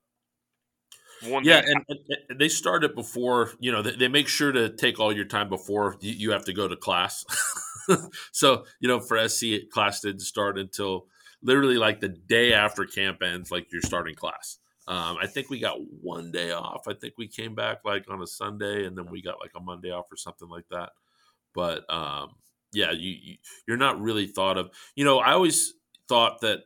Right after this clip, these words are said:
Speaker 2: I was an athlete student, um, and not a student athlete, because if you look at it, everything really revolves around,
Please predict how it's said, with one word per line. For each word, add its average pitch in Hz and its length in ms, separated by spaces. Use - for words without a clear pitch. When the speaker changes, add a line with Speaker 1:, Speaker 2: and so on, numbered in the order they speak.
Speaker 2:
I 107 140
was 104 220
an 95 80
athlete 92 400
student, 78 400
um, 82 340
and 92 120
not 90 180
a 80 60
student 76 340
athlete, 78 440
because 85 800
if 101 200
you 95 120
look 127 200
at 107 140
it, 104 80
everything 117 340
really 104 200
revolves 87 520
around, 78 520